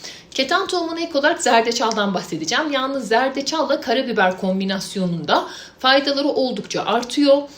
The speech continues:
Neden? Çünkü karabiber eklendiğinde zerdeçalın içindeki kurkuminin faydasını arttırıyor karabiber ve bu şekilde yine sindirime yardımcı oluyor.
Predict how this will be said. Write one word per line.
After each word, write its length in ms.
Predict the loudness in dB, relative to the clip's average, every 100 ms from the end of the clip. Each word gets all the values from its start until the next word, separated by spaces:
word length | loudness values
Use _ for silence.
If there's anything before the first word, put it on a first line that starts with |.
| -14 0
Neden? 460 | 2 4 2 0 -6
Çünkü 520 | -6 -6 0 0 0 -8 -6
karabiber 600 | -2 -2 -2 -2 -2 0
eklendiğinde 760 | -2 0 -2 -2 -4 -2 -2
zerdeçalın 800 | 0 0 0 -2 -2 -2 0 -4 -4
içindeki 720 | -2 -2 0 -2 -2 -2 -2 -14 -18 -4
kurkuminin 680 | -2 -2 -2 0 -2 -4 -12
faydasını 680 | -2 2 4 2 -2 -4 -2
arttırıyor 460 | 0 0 0 0 0
karabiber 580 | 0 0 0 -2 -2 -4
ve 120 | -2
bu 60 | 0
şekilde 380 | 0 -4 -6
yine 240 | -4 -4 -4
sindirime 540 | -4 -2 0 0 0
yardımcı 560 | 4 4 2 -2 -4 -4
oluyor. 400 | 0 4 4